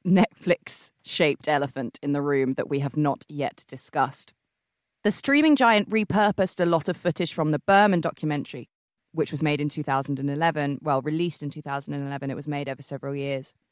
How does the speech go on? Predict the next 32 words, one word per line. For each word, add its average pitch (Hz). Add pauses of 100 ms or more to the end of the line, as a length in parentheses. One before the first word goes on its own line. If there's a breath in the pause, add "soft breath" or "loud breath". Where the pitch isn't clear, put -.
(420)
They 208
did 208
not 254
consult 220
Cyntoia 160 (460)
at 156
all. 117 (480)
And 226 (160)
this 302
is 320
strange, 254
'cause 202
at 240
the 233
end 302
of 240
the 202
documentary, 160
you 202
can 240
make -
your 196
own 165
minds 143
up 123
whether 139
you're 143
gonna 139
watch -
it -
or 139
not 131